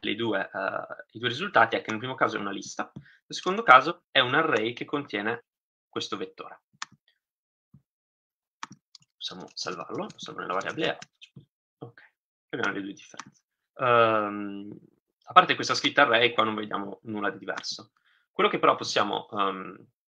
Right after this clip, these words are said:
possiamo fare, possiamo vedere cosa si può fare con NumPy, è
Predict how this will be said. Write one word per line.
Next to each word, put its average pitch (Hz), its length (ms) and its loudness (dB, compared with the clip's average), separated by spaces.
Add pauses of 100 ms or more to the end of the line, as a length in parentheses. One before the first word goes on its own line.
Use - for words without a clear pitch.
(120)
possiamo 131 280 -4
fare, - 580 6
possiamo - 260 -6
vedere 107 220 -2
cosa 101 160 -14
si - 160 -10
può - 100 -20
fare - 160 -10
con 98 140 -8
NumPy, 120 540 0
è - 180 -6